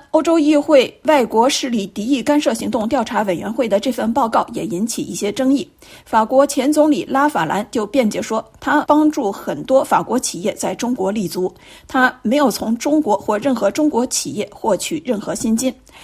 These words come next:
他是两家在中国运营企业的董事会成员。他表示，他说中国好话，这也是一种外交性的称赞，参照的是法国国家元首，尤其是总统马克龙发言中的语句。他表示，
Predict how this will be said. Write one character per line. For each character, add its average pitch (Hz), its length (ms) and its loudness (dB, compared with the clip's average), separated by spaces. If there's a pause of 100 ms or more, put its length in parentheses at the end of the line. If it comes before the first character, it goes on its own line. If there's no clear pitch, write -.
(260)
他 302 100 2
是 302 180 4
两 202 300 -2
家 254 240 -2
在 180 180 -4
中 247 240 -2
国 190 260 -2
运 233 220 -2
营 165 240 -6
企 - 260 -6
业 180 180 -4
的 - 120 -10 (120)
董 - 160 -10
事 - 100 -10
会 196 140 -4
成 180 180 -10
员。 175 180 -4 (800)
他 - 60 0
表 262 160 4
示， 254 260 0 (140)
他 - 160 0
说 294 180 4
中 320 160 0
国 294 160 6
好 - 220 -4
话， - 320 -2 (140)
这 277 100 -2
也 196 140 0
是 - 160 -4
一 240 160 -6
种 170 200 -4 (100)
外 247 220 -2
交 285 200 2
性 285 180 -4
的 170 140 -10
称 202 200 -6
赞， 208 240 -4 (380)
参 320 240 0
照 294 160 4
的 180 160 0
是 - 240 -4 (100)
法 180 220 -2
国 214 180 0
国 202 160 -4
家 269 160 0
元 202 240 -2
首， - 280 -4
尤 208 120 -4
其 240 160 -2
是 226 200 -4
总 208 180 -6
统 269 180 0
马 - 180 -4
克 - 180 -4
龙 190 180 -4
发 247 160 0
言 185 180 -2
中 247 160 -4
的 196 200 -4
语 156 200 -12
句。 - 240 -4 (540)
他 320 100 -4
表 262 200 2
示， 262 200 -2